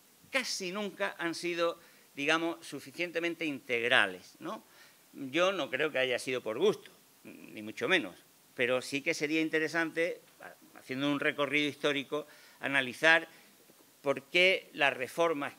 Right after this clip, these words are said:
que se han ido haciendo no han terminado de, eh, incidir de una manera exitosa, o no completamente exitosa, pero al menos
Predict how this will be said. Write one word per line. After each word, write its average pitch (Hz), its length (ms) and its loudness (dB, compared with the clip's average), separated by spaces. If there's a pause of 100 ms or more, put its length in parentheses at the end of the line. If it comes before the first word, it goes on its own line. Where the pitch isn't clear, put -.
(100)
que 120 100 -2
se 139 220 0
han 160 280 -2
ido 156 200 -2
haciendo 160 520 -2
no 180 200 2
han 202 160 0
terminado 156 840 2 (360)
de, 156 440 4 (240)
eh, 139 280 -6
incidir 156 680 2 (760)
de 135 640 -2
una 170 260 6
manera 160 540 8
exitosa, 131 1040 2
o 127 320 4 (140)
no 113 180 -6
completamente 131 840 -2
exitosa, 151 680 -2
pero 120 200 -2
al 107 100 -2
menos 139 340 0